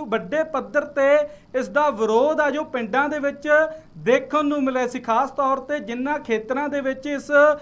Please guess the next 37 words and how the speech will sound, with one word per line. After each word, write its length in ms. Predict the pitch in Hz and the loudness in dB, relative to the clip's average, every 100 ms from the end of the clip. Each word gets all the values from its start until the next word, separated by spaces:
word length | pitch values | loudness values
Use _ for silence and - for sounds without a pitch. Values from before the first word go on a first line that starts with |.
| - - 208 | -8 -2 0
ਅ, 40 | |
ਲੈਂਡ 300 | 220 233 294 | 2 2 0
ਪੂਲਿੰਗ 360 | - 269 285 285 | -2 -2 -2 -2
ਪਾਲਿਸੀ 500 | 247 233 233 240 294 | 0 2 2 -2 0
ਦੇ 160 | 302 | 0
ਤਹਿਤ 400 | 294 254 240 247 | 0 0 0 -2
ਜ਼ਮੀਨਾਂ 540 | 254 254 247 247 277 277 | -6 -4 -2 0 0 0
ਅਕਵਾਇਰ 420 | 240 208 233 294 | -2 0 0 0
ਕੀਤੀਆਂ 420 | 277 269 294 294 | -6 -8 -4 -4
ਜਾਣੀਆਂ 220 | 269 262 | -2 -6
ਸੀ, 120 | 254 | -6
ਉੱਥੇ 260 | 285 - 277 | -10 -2 -2
ਵੱਡਾ 540 | 233 190 214 277 302 294 - _ 156 | 0 -4 2 4 4 -2 -18 _ -4
ਵਿਰੋਧ 380 | 196 277 320 | 2 4 2
ਪ੍ਰਦਰਸ਼ਨ 640 | 339 285 247 262 254 294 294 | 0 -2 -2 -4 -4 -4 -2
ਆ 100 | 277 | -2
ਜੋ 140 | 285 | -4
ਕਿਸਾਨਾਂ 520 | 302 285 233 233 277 | -8 -4 -4 -2 -2
ਦੇ 80 | 285 | -2
ਵੱਲੋਂ 420 | 269 254 269 294 302 - - 160 | -2 -2 0 -2 -4 -10 -20 0
ਜਾ 200 | 220 254 | 2 2
ਕੇ 200 | 277 302 | 0 -6
ਕੀਤਾ 400 | 254 262 269 254 | -6 -4 -2 0
ਗਿਆ 180 | 240 226 | 2 0
ਸੀ। 140 | 226 | -2
ਵਿਰੋਧੀ 380 | 196 226 240 311 | -2 -2 -2 -2
ਧਿਰਾਂ 280 | 311 285 285 | 0 -2 -2
ਦੀ 80 | |
ਜੇਕਰ 300 | 285 277 294 | -6 -6 -4
ਇੱਥੇ 280 | 294 294 277 | -6 -2 -2
ਗੱਲ 260 | 254 247 262 | 0 -2 -2
ਕਰੀਏ 280 | 262 269 277 | -4 -4 -4
ਤਾਂ 200 | 285 285 | -4 -4
ਵਿਰੋਧੀ 380 | 226 247 262 | -4 -4 -6
ਧਿਰਾਂ 320 | 302 285 254 262 | -6 -4 -4 -4
ਦੇ 100 | 277 | -6
ਵਿੱਚ 300 | 262 269 | -8 -2